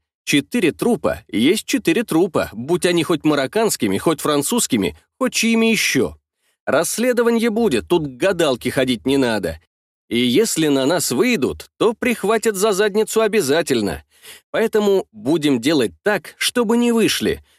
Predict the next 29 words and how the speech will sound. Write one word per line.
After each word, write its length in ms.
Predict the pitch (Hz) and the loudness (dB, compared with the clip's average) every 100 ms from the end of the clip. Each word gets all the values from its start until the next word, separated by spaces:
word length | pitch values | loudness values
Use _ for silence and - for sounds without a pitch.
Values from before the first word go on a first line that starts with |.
| _ _ | _ _
Пусть 260 | - 233 - | -2 -2 0
я 200 | 208 208 | 0 2
и 20 | |
не 140 | 202 | 2
разбирался 720 | 202 180 160 202 165 123 - 117 | 2 0 0 2 2 2 0 -4
в 80 | |
принципах 520 | - 135 123 127 135 131 | 0 0 2 0 0 0
работы 400 | 120 156 202 - | 0 0 0 0
следователей 680 | - 135 131 127 139 135 | 2 2 2 2 2 0
французской 560 | 131 131 135 135 - 135 | 0 -2 0 -2 0 -2
полиции. 680 | 156 156 117 - 104 78 69 _ _ _ _ _ | 0 0 0 -2 -2 -2 -6 _ _ _ _ _
Но, 280 | 117 123 120 _ - | -2 0 -2 _ -4
по 60 | |
логике, 760 | 110 110 185 139 113 101 80 76 _ _ | -2 0 0 0 -2 -2 -2 -6 _ _
прямых 400 | - 139 220 247 | -2 0 2 0
доказательств 800 | 147 143 131 123 202 165 135 - | 0 0 0 0 0 0 -4 -4
нашей 380 | 131 156 156 131 | -2 0 0 0
вины 420 | 113 127 226 - _ _ | 0 2 0 -2 _ _
нет 420 | 107 359 - - _ - | 0 0 0 -6 _ -2
и 120 | 143 | 0
быть 240 | 190 240 - | 0 -4 0
не 140 | 233 | 0
может. 500 | 196 139 104 85 - _ _ _ | 2 2 0 -4 -8 _ _ _
А 120 | 220 | -6
косвенные, 760 | 240 277 240 247 233 220 208 165 _ _ _ _ _ | 0 -2 0 -2 0 2 2 -2 _ _ _ _ _
ну, 220 | 143 269 - _ | 0 0 -2 _
пусть 240 | 285 277 - | -2 -2 -2
попробуют 560 | 285 - 233 240 269 | -2 2 2 2 -2
притянуть. 640 | - 285 277 196 180 - | 0 -2 0 2 0 -2